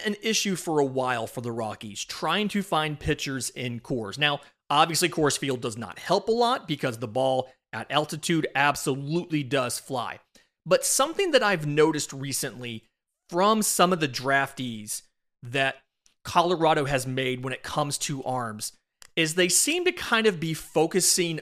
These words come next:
on cold weather guys, right? So a lot of the new picks, twenty twenty-two first rounder out of Gonzaga, Gabriel Hughes, cold weather guy. Uh, second round, prep,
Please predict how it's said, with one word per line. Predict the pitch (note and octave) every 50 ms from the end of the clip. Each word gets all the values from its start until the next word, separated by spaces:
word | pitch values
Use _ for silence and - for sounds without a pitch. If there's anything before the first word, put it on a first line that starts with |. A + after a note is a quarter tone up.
| - _
on | - C#3 C#3 C#3+ C#3 C#3 C3+ C3+ C3 C3+ C3+ B2+ _ _ _ _ _ _ _ _ _ _ _ _ _ _ - _ _ _
cold | - - - F#3+ G3 G3+ G3+ G3+ D#3+ D3+ B2+
weather | D3+ D3 D3 C#3+ C#3+ B2+
guys, | A#2+ A#2+ B2 A2 E2+ G#1 G1+ - - - - _ _ _ _ _ _ _ _ _ _
right? | - A#2+ C3 C3+ C3+ - _ _ _ _ _ _ _ _
So | - - - F3+ D#3+ D#3 D3+ D3 - - _ _ _ _
a | - D#3+
lot | E3 G3 G3+ C4 C#4
of | A3 F3+
the | E3 F3+
new | E3 D#3+ E3+ G3 G#3+ G#3+
picks, | - - A#2+ A2 - - - - - _ _ _ _ - _ _
twenty | - - - G#3 G#3+ A#3
twenty-two | G#3 - A3 A3 F#3 G3+ G3
first | - - F#3+ F3 E3 -
rounder | F3 E3 D3+ D3+ D3
out | C#3
of | C#3
Gonzaga, | C3 C#3 B2+ A#2 C3+ A#2+ A2 A2 - E2+ - _
Gabriel | - C#3+ D3 D3+ C#3 C#3+ C#3+ D3 C#3+
Hughes, | - - - C3+ A2 F#2 - - - _ _ _ _ _ _ _ _ _ _ _
cold | - C#3 C3 B2+ A#2+
weather | A#2 A#2+ A2+ G#2+ G2+
guy. | G#2+ C#3 A2+ D2+ - - _ _ _ _ _ _ _ _ _
Uh, | B2 B2 A#2+ -
second | - - - B3+ C4 B3+ - F#3+ C3
round, | C3+ C3 G#2+ - - - _ _ _ _
prep, | - - F#3+ F#3+ F#3+ F#3 - - _